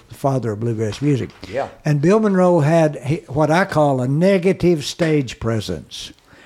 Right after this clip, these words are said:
Speaker 1: There was no real comments or elaboration, no funny stories, uh, negative stage presence.
Speaker 2: Right.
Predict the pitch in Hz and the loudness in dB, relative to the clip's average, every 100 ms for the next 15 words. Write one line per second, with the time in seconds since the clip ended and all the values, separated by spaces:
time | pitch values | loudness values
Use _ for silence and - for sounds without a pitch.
0 | - _ _ 196 143 143 143 135 123 117 | -20 _ _ -10 -4 -2 -2 -2 -2 -2
1 | 113 107 - - - 131 143 160 165 160 | -2 -6 -10 -20 -20 -6 -2 2 2 4
2 | 156 139 147 147 139 123 - _ - 175 | 2 2 2 2 0 -4 -14 _ -2 0
3 | 175 170 165 156 147 - 123 120 127 151 | 2 2 2 0 -2 -4 -4 -2 0 0
4 | 139 139 139 147 - 147 143 139 135 - | 0 0 2 0 0 -2 -2 -2 -6 -12
5 | - - _ - 143 139 127 - - 151 | -20 -20 _ -2 2 2 0 -6 -6 -2
6 | 147 139 123 - 139 135 131 131 120 - | 0 0 -2 -2 0 2 2 0 -2 -4
7 | - _ _ _ _ _ 127 127 127 123 | -10 _ _ _ _ _ -4 -2 0 -2
8 | 120 110 - _ _ 151 196 147 147 156 | -2 -6 -12 _ _ -2 0 2 0 -2
9 | - 214 185 113 87 78 - - 104 104 | 0 0 0 -4 -8 -8 -14 -12 -4 -4